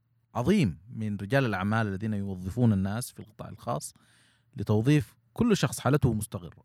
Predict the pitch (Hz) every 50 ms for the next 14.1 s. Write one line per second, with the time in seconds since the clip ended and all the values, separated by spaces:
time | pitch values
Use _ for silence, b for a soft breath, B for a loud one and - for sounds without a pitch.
0 | _ - - - - - - - 95 78 78 80 - b b b b b b b
1 | b b b - 190 202 220 208 190 - _ - 220 233 - - _ - - -
2 | - - - 240 - - 190 - - - 220 214 180 147 - - _ _ _ -
3 | 131 135 156 180 160 143 131 104 - - - 220 233 - 208 190 - - 156 180
4 | 190 185 165 135 113 120 135 175 175 160 - - 180 165 - - b b b b
5 | b b b - 143 139 147 147 165 185 180 175 143 135 151 170 160 - 170 165
6 | 156 117 123 127 127 127 127 143 151 143 127 113 - 135 127 117 117 127 - _
7 | - - _ _ _ _ _ _ _ _ _ _ _ _ _ _ _ - - 127
8 | 131 117 135 135 - - - 120 120 101 - - - - - 151 143 - 147 -
9 | 143 131 170 175 165 147 147 143 135 127 127 127 117 - - - 113 - - -
10 | 101 127 123 117 117 110 107 131 123 98 82 - b b b b b b _ -
11 | 151 - 151 147 135 139 127 123 113 113 143 123 104 - - - - _ _ _
12 | _ _ _ _ _ _ _ _ _ _ - - - 120 120 110 - - 160 -
13 | 139 120 113 107 110 120 113 95 101 95 - - 87 85 82 82 87 82 - 78
14 | 76 92